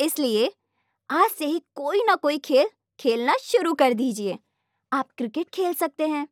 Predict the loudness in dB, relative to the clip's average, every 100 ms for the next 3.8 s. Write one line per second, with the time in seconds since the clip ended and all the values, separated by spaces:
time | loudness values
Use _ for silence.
0 | _ _ _ _ _ -6 -2 0 -2 0
1 | -2 -2 -4 -2 -2 0 0 0 -2 _
2 | _ -20 _ 0 6 6 6 0 -4 _
3 | -6 0 0 2 0 0 -2 -2